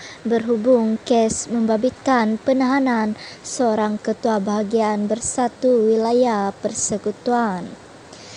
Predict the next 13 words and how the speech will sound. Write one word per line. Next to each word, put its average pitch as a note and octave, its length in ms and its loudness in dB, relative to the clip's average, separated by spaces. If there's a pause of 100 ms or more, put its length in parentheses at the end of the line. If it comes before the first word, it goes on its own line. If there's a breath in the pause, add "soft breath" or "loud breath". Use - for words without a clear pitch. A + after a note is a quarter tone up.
(260 loud breath)
Ini D4+ 240 4
berlaku C4+ 600 4
selepas A#3+ 760 -2
Ketua A3 440 -2
Pesuruhjaya A3+ 840 0
S G#3+ 280 -4
P B3 80 2
R B3 240 0
M, A#3+ 400 0 (440 loud breath)
Tan D4 160 2
Sri C#4 480 2
Azam G#3+ 720 0
Baki, B3+ 480 0